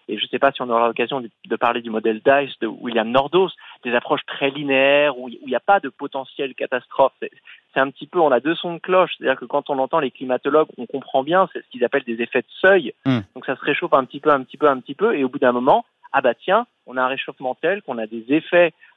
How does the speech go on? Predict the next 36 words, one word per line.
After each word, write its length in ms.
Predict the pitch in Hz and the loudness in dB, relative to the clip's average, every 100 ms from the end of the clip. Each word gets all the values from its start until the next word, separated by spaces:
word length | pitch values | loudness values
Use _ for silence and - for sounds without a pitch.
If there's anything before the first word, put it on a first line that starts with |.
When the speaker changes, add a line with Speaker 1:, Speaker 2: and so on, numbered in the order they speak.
| - | -10
Speaker 1:
euh, 180 | - 101 | -4 -4
des, 160 | 107 110 | -4 -4
des, 160 | 123 | -4
des, 260 | 123 123 117 | -2 0 0
des 180 | 127 120 - | 0 -4 2
cercles, 320 | 175 - 135 | 2 2 2
euh, 320 | 117 110 113 | 2 2 0
vicieux 520 | 120 139 180 - 220 311 _ | -2 -6 -4 -2 -2 -4 _
qui 100 | - | -6
se 80 | 143 | -2
mettent 200 | 131 131 | 0 0
en 80 | 117 | 0
place. 260 | 160 254 - _ _ _ _ _ - _ | 2 2 0 _ _ _ _ _ -20 _
Pour 160 | - 175 | 2 4
l'aspect 260 | 156 - | 4 0
de 60 | 156 | -2
la 80 | 131 | -2
biodiversité, 540 | 135 135 139 - 175 | -4 -4 -4 -2 -6
ça 80 | 147 | -6
peut 60 | 127 | -10
être 120 | - | -10
on 100 | 175 | -10
surpêche 500 | 156 190 - 202 190 - | -8 -6 -2 0 0 -2
un 140 | 185 | -6
petit 160 | 196 220 | -6 -6
peu, 160 | 233 220 | 2 2
un 80 | |
petit 160 | 214 - | 0 -6
peu, 120 | 226 | 0
un 120 | 220 | 0
petit 160 | 208 - | 0 -8
peu, 160 | - 226 | -2 0
on 100 | 208 | 0
pousse 220 | 220 214 | -2 0
la 100 | 202 | 0
corde, 240 | 233 226 | 2 0